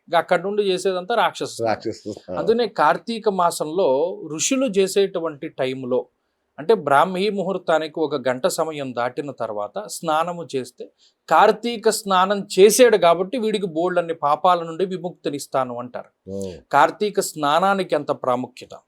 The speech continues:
Speaker 1: తదుపరి దీపము. కార్తీక మాసంలో
Speaker 2: మ్మ్.
Speaker 1: చేసేటువంటి దీపారాధన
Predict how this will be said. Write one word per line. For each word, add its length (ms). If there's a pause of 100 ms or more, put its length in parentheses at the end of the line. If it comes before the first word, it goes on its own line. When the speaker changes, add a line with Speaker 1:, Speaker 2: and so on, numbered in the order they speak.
(560)
Speaker 1:
తదుపరి 760 (440)
దీపము. 480 (640)
కార్తీక 520
మాసంలో 520
Speaker 2:
మ్మ్. 140
Speaker 1:
చేసేటువంటి 680
దీపారాధన 1000